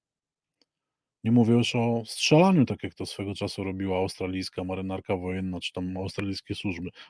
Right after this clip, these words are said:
o strzelaniu do statków z imigrantami nielegalnymi.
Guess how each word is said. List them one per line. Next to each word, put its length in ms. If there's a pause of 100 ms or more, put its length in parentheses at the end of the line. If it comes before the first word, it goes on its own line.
o 80
strzelaniu 500
do 200 (260)
statków 540
z 40
imigrantami 580 (120)
nielegalnymi. 560